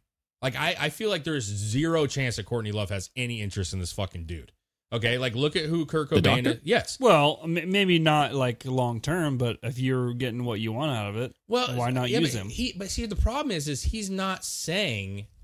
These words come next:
Speaker 1: that she said to do anything.
Speaker 3: He doesn't have to. He just, he got manipulated.
Speaker 1: I know, but dude, listen, Seattle is big.
Speaker 2: Well, yeah, and then, so
Speaker 1: Seattle's
Speaker 2: the thing
Speaker 1: big.
Speaker 2: is, is
Speaker 1: The
Speaker 2: like,
Speaker 1: odds that he was
Speaker 2: um,
Speaker 1: gonna get this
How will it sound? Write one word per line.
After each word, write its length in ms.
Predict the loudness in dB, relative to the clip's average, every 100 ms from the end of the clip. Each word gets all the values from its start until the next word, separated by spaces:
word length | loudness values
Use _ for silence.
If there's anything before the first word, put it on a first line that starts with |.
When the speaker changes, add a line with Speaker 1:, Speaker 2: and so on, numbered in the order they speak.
| -20 -20 -6
Speaker 1:
that 260 | -2 -2 -4 _
she 420 | -6 -4 -4 -4
said 520 | -4 -2 2 2 0
to 100 | -4
do 260 | -2 -2 -2
anything. 340 | -4 -6 -6
Speaker 3:
He 40 | -2
doesn't 180 | -2
have 240 | -2 -4 -8
to. 180 | -10 -12 _ _ _ _ _ _ _ _ _
He 80 | -4
just, 220 | -2 -2
he 60 | -2
got 180 | -4 -2
manipulated. 640 | -4 -4 -8 -10 -12 -16 _ -10
Speaker 1:
I 100 | -6
know, 140 | -4
but 160 | -4 -2
dude, 180 | 0 2
listen, 240 | 0 -2
Seattle 540 | -6 -4 -2 -2 -2 -4
is 140 | -8
big. 280 | -4 4 6
Speaker 2:
Well, 160 | 6 2 -18 -20 _ _ _
yeah, 380 | 4 8 8 8
and 120 | 8 10
then, 140 | 8
so 280 | 6 2 2
Speaker 1:
Seattle's 340 | 6 8 10
Speaker 2:
the 100 | 8
thing 200 | 8 8
Speaker 1:
big. 60 | 8
Speaker 2:
is, 80 | 8
is 100 | 8
Speaker 1:
The 60 | 8
Speaker 2:
like, 120 | 8
Speaker 1:
odds 180 | 6 4
that 60 | 6
he 180 | 8 10
was 80 |
Speaker 2:
um, 60 | 8
Speaker 1:
gonna 120 | 6
get 240 | 2 -2 -2
this 320 | -4 -6